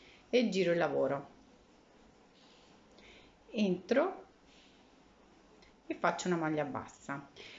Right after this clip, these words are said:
Ora dobbiamo fare le noccioline al centro, perché lo faremo sfalsato ma non una sopra l'altra, per cui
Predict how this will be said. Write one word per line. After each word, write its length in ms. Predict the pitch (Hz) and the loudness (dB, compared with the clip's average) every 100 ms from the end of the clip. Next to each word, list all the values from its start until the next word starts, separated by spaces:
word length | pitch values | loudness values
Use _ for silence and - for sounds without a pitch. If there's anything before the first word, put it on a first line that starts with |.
| - - | -12 0
Ora 200 | 320 247 | 4 6
dobbiamo 400 | 190 190 175 180 | 4 4 4 2
fare 520 | 180 151 151 170 - | 2 0 2 2 2
le 180 | - 196 | 2 2
noccioline 1040 | 175 165 - 233 190 156 160 202 262 269 - - - - - - - - - - - - | 2 0 2 4 4 2 2 4 2 -2 -14 -20 -20 -20 -20 -20 -20 -20 -20 -20 -16 -6
al 200 | 139 139 | -4 0
centro, 680 | 254 220 170 165 151 151 - - - - - | 4 4 2 0 -4 -4 -18 -20 -20 -16 -6
perché 220 | 170 - | -4 0
lo 100 | 185 | 2
faremo 340 | 240 226 165 | 4 2 2
sfalsato 640 | 160 - 170 - 156 131 160 | -4 -2 -4 0 0 2 0
ma 160 | 180 | 4
non 460 | 226 226 185 175 180 196 202 - - | 6 8 6 4 4 2 0 -12 -8
una 240 | - 180 180 | 2 4 4
sopra 260 | 180 151 | 2 -2
l'altra, 600 | 143 139 117 127 - 143 - - - - - - - | -2 -2 -4 -6 -4 -4 -6 -20 -20 -20 -20 -18 0
per 220 | 202 208 | 0 0
cui 360 | - 156 143 | -2 -2 -4